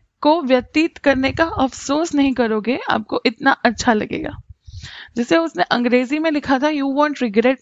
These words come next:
my company।" और इसी बात को लेके अर्णा अभी शुभम के साथ मजाक कर रही थी। "तो बस मैं चाहती थी कि मैं तुम्हारी company को एक बार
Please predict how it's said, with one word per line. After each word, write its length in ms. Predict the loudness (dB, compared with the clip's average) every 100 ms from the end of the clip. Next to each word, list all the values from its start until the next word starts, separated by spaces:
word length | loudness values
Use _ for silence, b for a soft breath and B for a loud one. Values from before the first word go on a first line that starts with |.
| -2
my 120 | 0
company।" 760 | 0 -2 -2 -4 -4 -10 -8 -8 -12 B B B B
और 240 | 2 2 -2
इसी 240 | -2 0
बात 280 | 2 0 0
को 140 | 0
लेके 440 | 2 2 0 -2 -2 b b 0
अर्णा 400 | 2 2 0 -2
अभी 220 | -2 -2
शुभम 340 | -2 -2 -2
के 140 | -2 -2
साथ 220 | 0 -2 -2
मजाक 360 | 2 2 2
कर 160 | -2 -6
रही 200 | -6 -10
थी। 280 | -12 -16 _ -20 -20 _ _ _ _ _ _ _ _ _ -18 -16 -14 -14 -16 -18 -20 _ _ -20 -20 _ B B B B B -2
"तो 80 | 2
बस 380 | 0 -2 -12 -20 _
मैं 140 | -2 0
चाहती 400 | 2 2 2 -2
थी 300 | -2 -4 -10 _ 0
कि 80 |
मैं 420 | 2 2 2 0 -2
तुम्हारी 460 | -2 0 2 0
company 500 | 0 0 0 0 -2
को 320 | 0 -2 0 -2
एक 180 | -2 0
बार 260 | 2 2 0